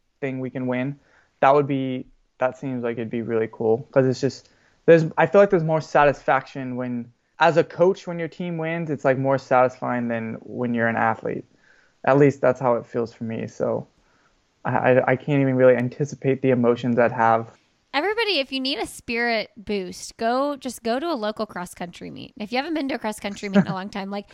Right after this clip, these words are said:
Speaker 2: just, like, go to the meet and feel the energy from start to finish and cheer on every last runner. And, like,
Speaker 1: Yeah.
Speaker 2: that energy is just so good.
Speaker 1: Yeah, I'm at a lot of high school cross country meets, um,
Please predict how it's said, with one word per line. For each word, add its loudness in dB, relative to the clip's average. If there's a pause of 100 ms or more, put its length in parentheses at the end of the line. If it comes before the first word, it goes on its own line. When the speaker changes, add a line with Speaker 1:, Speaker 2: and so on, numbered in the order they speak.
(220)
Speaker 2:
just, -4
like, -4
go 0
to -6
the -4
meet -4
and -8
feel -4
the -4
energy -8
from -10
start -8
to -12
finish -8
and -10
cheer -6
on -6
every -6 (460)
last -2
runner. -12 (140)
And, -8
like, -8
Speaker 1:
Yeah. -2
Speaker 2:
that -8
energy -8
is -6
just -12
so -6
good. -12 (880)
Speaker 1:
Yeah, 6
I'm 4
at 4
a 6
lot 6
of 2
high -2
school -8
cross -6
country -8
meets, -10 (140)
um, 0